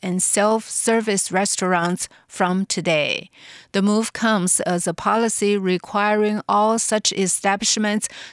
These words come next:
to provide customers with a way to recycle their paper tableware takes effect. Officials say lunchbox stores and self-service restaurants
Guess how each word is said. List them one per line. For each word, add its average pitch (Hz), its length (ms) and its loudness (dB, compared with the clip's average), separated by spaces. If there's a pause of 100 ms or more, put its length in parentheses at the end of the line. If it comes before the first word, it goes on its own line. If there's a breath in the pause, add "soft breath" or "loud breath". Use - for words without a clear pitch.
to 208 120 0
provide 202 600 0
customers 196 720 0
with 175 180 -2
a 175 100 2
way 196 380 2
to 190 240 -4
recycle 208 840 0
their 190 240 0
paper 214 500 -2
tableware 190 800 0 (320 loud breath)
takes - 480 -4
effect. - 800 -4 (880 loud breath)
Officials 202 500 0
say 196 220 2
lunchbox 214 760 2
stores 233 680 0
and 208 280 0
self-service 240 1160 0
restaurants 202 640 0